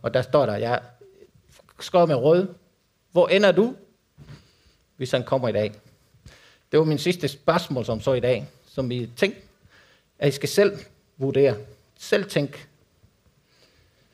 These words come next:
Når han står derude, hvor er du henne? Er du klar?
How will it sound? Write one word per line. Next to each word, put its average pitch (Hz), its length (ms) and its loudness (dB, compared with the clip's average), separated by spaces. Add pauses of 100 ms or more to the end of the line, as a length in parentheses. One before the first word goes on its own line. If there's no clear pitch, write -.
(2750)
Når 131 160 -2
han 170 140 6
står 165 220 4
derude, 147 460 2 (1800)
hvor 131 320 -2
er 117 60 -2
du 120 160 -6
henne? 113 280 -6 (1800)
Er 131 140 -4
du 127 100 -2
klar? 104 300 -10